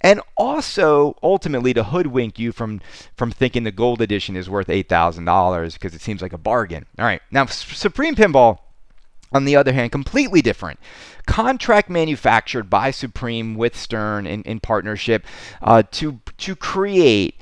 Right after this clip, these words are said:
a Supreme version of pinball. And we all know, if you don't know this, the world of Supreme, that's okay. I, the world of Supreme collecting and pinball hobbyists, they're worlds apart. They're universes apart.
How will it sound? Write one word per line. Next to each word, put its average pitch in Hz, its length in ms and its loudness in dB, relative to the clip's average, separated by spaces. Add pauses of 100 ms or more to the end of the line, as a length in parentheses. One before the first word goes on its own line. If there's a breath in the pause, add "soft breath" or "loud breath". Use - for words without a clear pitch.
(220 soft breath)
a 139 140 0
Supreme 170 580 -6
version 120 400 -2
of 98 160 -6
pinball. 92 380 0
And 110 120 -4
we 135 80 -2
all 170 180 4
know, 147 360 0
if 139 120 -2
you 208 120 -4
don't 294 120 -2
know 226 140 0
this, 175 300 -4
the 131 120 -6
world 123 220 2
of 120 60 -6
Supreme, 117 360 -6
that's 147 300 0
okay. 117 680 0 (120)
I, 110 280 0 (200)
the 131 140 0
world 254 300 -2
of 302 80 -2
Supreme - 340 -4
collecting 127 640 0
and 107 180 -6
pinball 139 380 2
hobbyists, 98 540 2 (580 soft breath)
they're 180 180 2
worlds 156 480 2
apart. 95 340 -4
They're 160 100 2
universes 143 720 -2
apart. 87 340 -4